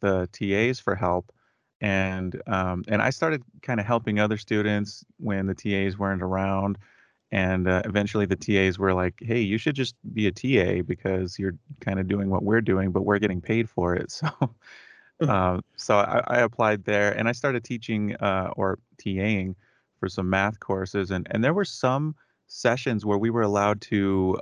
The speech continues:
Speaker 1: um, actually take a unused classroom, a classroom that wasn't being used at the time, and do sort of a Q and A session, uh, and use the chalkboard and all that. And I loved that stuff.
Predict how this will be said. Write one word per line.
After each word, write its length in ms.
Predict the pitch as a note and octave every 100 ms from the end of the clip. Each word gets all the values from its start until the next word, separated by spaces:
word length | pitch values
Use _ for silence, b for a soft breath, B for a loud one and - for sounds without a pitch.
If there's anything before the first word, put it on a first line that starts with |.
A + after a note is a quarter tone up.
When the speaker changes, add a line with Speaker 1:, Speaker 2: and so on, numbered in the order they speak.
| -
Speaker 1:
um, 480 | G2 F#2 F2+ F2 - _
actually 420 | G#2 A2 - F#2+
take 520 | - - G#2 G2 - _ _ _ _ _ _ _ _ -
a 420 | G2 F#2+ F#2+ F#2+
unused 480 | A2+ A2 G#2+ G#2+ G2+
classroom, 680 | - G#2 G#2 A2+ A#2+ A#2+ A#2
a 60 |
classroom 440 | G2 G#2 F#2 - F#2+
that 80 | F#2
wasn't 260 | F#2+ F#2+
being 160 | F#2 F#2+
used 200 | G2 F#2+
at 60 | G2+
the 60 | F#2
time, 400 | - G2 G2+ G#2+ b b b -
and 280 | F#2 F#2
do 120 | F2+ G2
sort 220 | - G2
of 80 | F#2
a 60 |
Q 220 | F#2 - G2
and 100 | F#2+
A 120 | G2
session, 720 | F#2+ G#2 G2 G2+ F#2+ G2 G2 F#2+
uh, 240 | G2 F2+ F2+
and 120 | G2
use 140 | G2 -
the 80 |
chalkboard 640 | - A#2 G#2 - G2+ G2 G2
and 100 | G2
all 140 | F#2
that. 160 | F#2 F#2+
And 80 | G#2+
I 40 |
loved 400 | A#2+ F#2+ F#2 G2
that 220 | F2+ F2 -
stuff. 400 | - - -